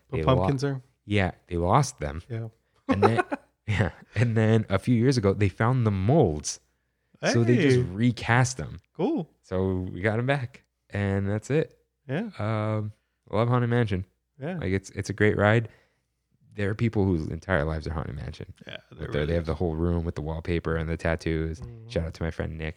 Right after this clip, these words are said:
Speaker 2: I think he's getting, like, multiple wallpapers tattooed on him.
Speaker 1: Valero?
Speaker 2: No, no.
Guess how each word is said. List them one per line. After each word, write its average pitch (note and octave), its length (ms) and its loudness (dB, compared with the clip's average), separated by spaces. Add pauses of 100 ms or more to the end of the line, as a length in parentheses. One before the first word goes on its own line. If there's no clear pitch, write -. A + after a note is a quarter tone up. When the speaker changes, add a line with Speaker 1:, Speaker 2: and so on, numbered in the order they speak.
Speaker 2:
I - 60 -20
think G2 120 -18
he's F2 120 -18
getting, E2+ 300 -2
like, D2+ 240 -6
multiple E2+ 800 -2
wallpapers D#2+ 680 -6
tattooed - 440 -10
on - 100 -12
him. - 60 -12 (240)
Speaker 1:
Valero? C#3 320 -2 (440)
Speaker 2:
No, G2+ 360 4
no. D2+ 160 -10